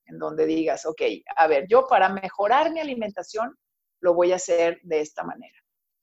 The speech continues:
Y también a la hora de que estás escribiendo, entonces puedas decir, "A ver, ¿esto fue hambre o es ansiedad o es nada más un antojo? ¿Realmente yo puedo encontrar otra manera de calmar esta ansiedad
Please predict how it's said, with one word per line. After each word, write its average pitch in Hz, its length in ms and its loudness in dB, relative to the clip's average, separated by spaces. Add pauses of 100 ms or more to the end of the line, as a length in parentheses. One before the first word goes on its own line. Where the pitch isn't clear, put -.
(140)
Y 277 220 -2
también 349 360 4
a 349 60 6
la 330 120 8
hora 330 160 10
de 320 120 6
que 262 100 -4
estás 262 300 0
escribiendo, 285 720 -6
entonces 233 580 -4
puedas 190 280 2
decir, 175 320 -2
"A 160 60 6
ver, 147 200 0
¿esto 311 560 4
fue 262 160 2
hambre 311 500 0 (1080)
o 175 180 6
es 214 140 4
ansiedad 262 800 2 (1200)
o 175 160 6
es 208 120 6
nada 233 160 4
más 233 280 0
un 240 140 -6
antojo? 285 880 2 (680)
¿Realmente 269 680 2
yo 262 340 8
puedo 254 680 4
encontrar 208 520 -2
otra 233 220 -2
manera 202 460 -2
de 226 200 -8
calmar 185 640 0
esta 269 220 -6
ansiedad 254 680 -6